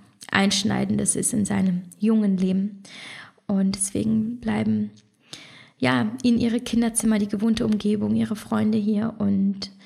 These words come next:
äh, mein Mann ist ganz in der Nähe und das wird auch immer so bleiben, dass wir nicht auseinandergehen und,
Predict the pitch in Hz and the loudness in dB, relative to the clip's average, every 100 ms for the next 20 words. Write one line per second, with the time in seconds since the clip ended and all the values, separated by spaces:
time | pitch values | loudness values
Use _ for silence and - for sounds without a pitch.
0 | - - - - 208 220 202 202 208 208 | -20 -20 -20 -10 -4 0 2 2 2 0
1 | 202 226 208 214 196 196 240 262 262 226 | 0 -2 0 0 2 4 4 4 2 0
2 | 202 214 214 - - 214 - 110 - 214 | -2 -2 -4 -6 -4 -2 -2 -4 -2 0
3 | 226 110 110 - - 104 104 208 - _ | 0 0 0 -2 -2 0 0 -4 -12 _
4 | _ _ _ _ _ _ _ _ - - | _ _ _ _ _ _ _ _ -4 2
5 | 226 226 220 - 208 208 214 214 220 214 | 2 2 0 2 2 2 0 0 0 0
6 | 233 202 202 202 | 2 2 0 -4